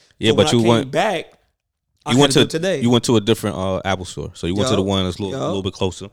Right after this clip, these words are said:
Speaker 2: Mm-hmm.
Speaker 1: Uh, so,
Speaker 2: Mm-hmm.
Speaker 1: so we, we, we were supposed to go together, like, the whole crew, but,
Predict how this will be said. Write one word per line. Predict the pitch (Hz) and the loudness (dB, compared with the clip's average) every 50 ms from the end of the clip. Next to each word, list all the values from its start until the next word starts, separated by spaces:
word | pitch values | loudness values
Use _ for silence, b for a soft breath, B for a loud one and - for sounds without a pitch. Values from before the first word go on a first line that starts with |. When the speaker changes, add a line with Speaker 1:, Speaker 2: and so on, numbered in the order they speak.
| _ _ _ _ - 135 | _ _ _ _ -12 -10
Speaker 2:
Mm-hmm. | 135 147 156 165 185 185 190 202 226 233 B B B B B - | -8 -6 -6 -6 -6 -6 -8 -8 -10 -12 B B B B B -6
Speaker 1:
Uh, | - 107 107 104 101 95 | -2 0 2 2 2 2
so, | - 139 117 | 2 2 4
Speaker 2:
Mm-hmm. | 107 107 104 | 4 4 2
Speaker 1:
so | 95 98 107 104 104 | 2 2 4 4 6
we, | 104 110 117 113 98 | 6 4 4 2 0
we, | - 107 117 113 | 0 -2 -2 -2
we | - 113 139 156 | 2 4 4 4
were | 147 | 4
supposed | - 165 143 135 135 | 4 4 2 2 2
to | 117 | 0
go | 123 120 | 0 0
together, | 113 107 120 139 151 147 151 151 151 151 139 | 0 2 2 2 4 4 2 2 0 -2 -4
like, | 120 104 101 101 98 | -4 -2 -2 0 0
the | 98 | 0
whole | 107 120 117 117 | 2 2 2 2
crew, | - - 147 143 143 139 139 135 _ _ _ - | 2 2 0 2 0 -2 -4 -8 _ _ _ -4
but, | 98 95 92 - | -2 -2 -2 -2